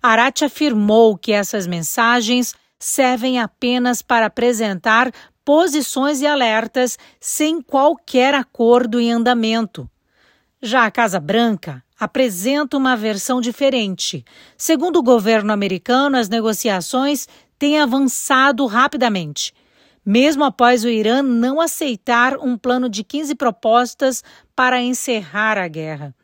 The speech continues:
O ministro iraniano também criticou o governo americano e acusou os Estados Unidos de venderem a guerra ao público. Ele citou reportagem da N B C News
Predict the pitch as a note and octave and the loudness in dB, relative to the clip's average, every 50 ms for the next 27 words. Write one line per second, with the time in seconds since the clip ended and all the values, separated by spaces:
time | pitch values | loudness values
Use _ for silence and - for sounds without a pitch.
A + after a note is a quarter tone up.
0 | _ _ - C4 B3 C4+ C4+ C4 C#4+ D#4+ D#4 - - C4 B3+ A3 A3 A3 G#3 G3+ | _ _ -2 0 2 4 4 4 4 2 0 0 0 0 2 2 2 2 2 2
1 | G3+ G#3 A3 A#3+ B3 B3 B3+ B3 - - A#3 A3 A3 A#3 A3+ G#3+ - B3 A#3+ - | 2 2 4 4 4 4 2 2 2 0 0 2 0 0 -2 -2 -4 -6 -4 -4
2 | - - D#4+ A#3+ _ - - B3+ B3+ C4+ C4 A#3 F#3 G#3+ G#3 F#3 F3+ G#3+ G#3 F#3 | -4 -4 -4 -6 _ 2 4 6 6 6 4 2 0 0 0 0 0 -2 -2 -2
3 | F#3+ G3 F#3+ F#3 F#3 F#3 E3+ _ - A#3 A#3+ B3+ C4+ C#4+ C#4 - _ _ _ _ | -4 -4 -4 -4 -4 -6 -6 _ -2 0 0 0 0 0 -2 -4 _ _ _ _
4 | - C4 C#4+ D4 - - E4+ D#4 A3 A#3 C4 C#4 D4 B3 D4 C#4+ - - D4 D4+ | -2 0 0 0 0 -2 -4 -2 2 2 2 2 2 0 -4 -4 0 0 0 0
5 | C4 A3+ B3 D#4 D4+ C4 C4 C#4+ C#4+ B3 D4+ C#4+ - - - - _ _ - G#3 | -2 -4 -4 -2 -2 0 0 0 0 -2 -2 -2 -4 -8 -20 -20 _ _ -8 -4
6 | A#3 D4 A#3+ G#3+ G#3+ D4 D#4 D#4+ D#4 B3 G3+ F3+ E3+ A#3 B3+ C#4+ D4 D4 C#4 A#3+ | -4 -4 -2 -2 -2 -2 -2 -2 -4 -6 -8 -4 -4 -2 0 0 0 0 0 0
7 | A3 G#3 G3+ F#3+ F#3 E3 D#3+ F#3+ F#3 F3+ E3 D#3+ E3 D3+ - - - F3+ E3+ D3+ | 0 -2 -2 -4 -6 -6 -6 -6 -6 -6 -4 -6 -6 -8 -8 -8 -6 -6 -6 -6
8 | D#3+ D3+ C#3+ - - D#3 C3 A#2 _ _ _ - - C#4+ D4 D4+ C#4+ - - C#4+ | -8 -10 -10 -10 -12 -12 -12 -12 _ _ _ 2 4 6 6 6 4 2 0 -2
9 | - - - C#4 B3+ A#3+ B3 B3 - - G#3+ G3 F3 _ - A#3+ A#3 A#3 A#3+ G#3+ | -2 4 4 6 6 6 6 4 4 2 0 0 -2 _ 2 2 4 4 2 2
10 | G#3+ A#3+ A#3+ G#3+ A3 G#3 G#3+ A3+ B3 A#3+ B3 F#3+ F#3+ F#3+ - - A#3+ G3+ F#3+ G#3 | 0 -2 0 2 2 2 2 2 2 0 0 -2 -2 -4 -4 -2 -2 0 0 0
11 | A3+ A#3+ B3 C4 B3 - - | 0 2 2 0 -2 -4 -8